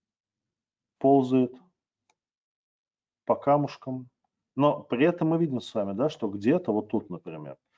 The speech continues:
все это выглядит не так здорово, как хотелось бы. То есть его тело проникает через камни, то есть в жизни, ну, можно предположить, что паук бы, наверное, привстал как-то, что ли.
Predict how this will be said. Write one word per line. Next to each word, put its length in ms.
все 200
это 140
выглядит 440
не 100
так 240
здорово, 420
как 200
хотелось 500
бы. 220
То 80
есть 160
его 180
тело 340
проникает 680
через 340
камни, 380
то 140
есть 100
в 40
жизни, 320
ну, 160
можно 300
предположить, 640
что 160
паук 300
бы, 60
наверное, 340
привстал 520
как-то, 260
что 300
ли. 60